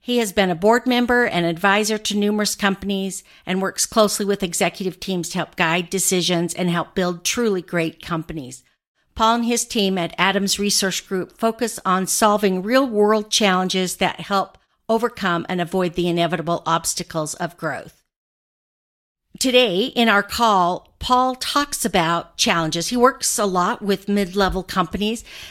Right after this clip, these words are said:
and, uh, s-, sometimes they get sort of lost in the shuffle, I think. And Paul really brings out some of the issues that they face and how sometimes the approach from the company will be sales and marketing needs help.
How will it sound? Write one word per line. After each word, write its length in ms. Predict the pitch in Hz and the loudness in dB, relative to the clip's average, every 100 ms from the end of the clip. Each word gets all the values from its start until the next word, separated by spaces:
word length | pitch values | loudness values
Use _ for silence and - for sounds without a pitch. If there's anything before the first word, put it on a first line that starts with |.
| - | -6
and, 440 | 226 214 202 202 196 | 0 2 2 -2 -4
uh, 280 | 202 190 165 - | 0 0 -2 -6
s-, 240 | - - | -6 -6
sometimes 720 | - - 277 240 202 190 - - 190 _ _ 185 | -2 2 2 2 0 -2 -6 -10 -20 _ _ -4
they 140 | 220 | -2
get 300 | 214 208 - | -2 -4 -4
sort 160 | 208 175 | -4 -2
of 120 | 165 | 0
lost 420 | 175 202 - - | -2 0 -4 -2
in 80 | 190 | 0
the 60 | 180 | 2
shuffle, 360 | 214 208 320 | 0 0 2
I 120 | 247 | 2
think. 320 | 240 302 311 - - - - | 0 -2 -2 -8 -14 -12 0
And 360 | 233 214 208 | 2 4 0
Paul 300 | - 277 269 | -2 0 2
really 240 | 262 247 214 | 2 2 2
brings 420 | 208 202 208 190 | 0 0 0 2
out 260 | 185 180 - | 2 2 2
some 180 | 214 | 0
of 140 | 190 165 | 0 -2
the 120 | - | -2
issues 320 | 196 220 190 | 0 0 0
that 200 | 202 170 | -2 0
they 140 | 190 190 | 0 -2
face 600 | - 190 190 202 - - _ _ _ _ _ - | 0 0 0 -4 -10 -12 _ _ _ _ _ -8
and 520 | 185 214 220 190 190 | -4 2 4 4 2
how 240 | - 202 | 2 2
sometimes 560 | 208 247 240 220 196 - - _ 185 | 2 2 2 0 0 -6 -12 _ -20
the 240 | - 180 196 | -16 -4 -4
approach 540 | - 226 202 220 - | -2 0 0 0 -4
from 260 | - 190 226 | 2 2 2
the 60 | |
company 320 | 240 277 247 | -2 0 2
will 140 | 247 220 | 4 4
be 160 | 208 | 2
sales 360 | 190 220 202 196 | 2 4 4 4
and 100 | 190 | 2
marketing 540 | 185 202 254 262 262 | 2 2 2 2 2
needs 280 | 226 202 190 | 0 -2 -2
help. 300 | 208 208 - | -2 -4 -6